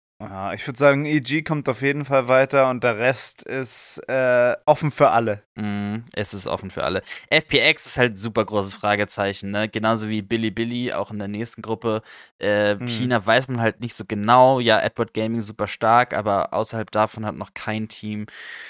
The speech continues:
Speaker 2: da jetzt so die Mega-Performance bisher gezeigt, äh, auch strategisch, äh, so im Makro-Game waren die da auch immer so ein bisschen hinten dran. Ähm, naja, deswegen würde ich da F P X auch nicht sehen. E G auf jeden Fall.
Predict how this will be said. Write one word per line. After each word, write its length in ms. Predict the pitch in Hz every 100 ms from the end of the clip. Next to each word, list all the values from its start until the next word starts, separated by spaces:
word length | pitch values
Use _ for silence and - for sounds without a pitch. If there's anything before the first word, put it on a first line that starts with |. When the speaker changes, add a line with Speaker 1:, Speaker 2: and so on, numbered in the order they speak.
| - -
Speaker 2:
da 140 | 143
jetzt 160 | 135 131
so 60 | 127
die 320 | 127 123 120
Mega-Performance 1080 | 127 151 139 131 - 139 - 143 143 139 -
bisher 420 | 123 135 127 123
gezeigt, 920 | 123 120 - 127 135 135 - - -
äh, 340 | 131 101 113 113
auch 180 | - 117
strategisch, 880 | - 117 - 143 135 131 - -
äh, 300 | 107 95 117
so 160 | 113 110
im 120 | 110
Makro-Game 840 | 113 127 - 123 107 117 113 117 120 - - - -
waren 260 | 117 131 143
die 80 | 127
da 100 | 120
auch 80 |
immer 220 | - 127 117
so 100 | 120
ein 160 | 120
bisschen 320 | 131 131 123
hinten 320 | 117 123 98 101
dran. 560 | 110 113 143 156 160 - _ _
Ähm, 680 | - 120 120 117 113 110 113 110 -
naja, 180 | 107 101
deswegen 380 | 104 - 127 110
würde 100 | 120
ich 40 |
da 100 | 113
F 140 | 104 -
P 180 | 104 98
X 160 | -
auch 260 | - 131 -
nicht 140 | 120
sehen. 300 | - 120 117 117
E 140 | 139
G 300 | 120 156 156
auf 160 | 123 -
jeden 200 | 123 120
Fall. 420 | - 135 131 143